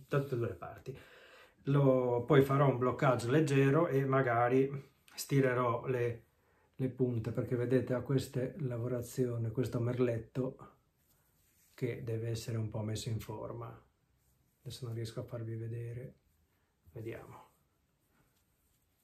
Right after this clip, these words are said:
Così, bisogna dargli la forma perché sia più bellino da, da vedere, insomma.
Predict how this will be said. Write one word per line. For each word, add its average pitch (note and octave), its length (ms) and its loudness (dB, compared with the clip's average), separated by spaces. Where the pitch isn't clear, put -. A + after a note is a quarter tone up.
Così, G#2 420 -8
bisogna G#2+ 400 -4
dargli G#2 240 -2
la A2+ 100 0
forma A#2 460 -8
perché A2+ 300 -6
sia A2 360 -6
più B2+ 160 2
bellino A#2 480 0
da, G2+ 480 -10
da A2 140 -6
vedere, G#2+ 340 -2
insomma. A2 480 -10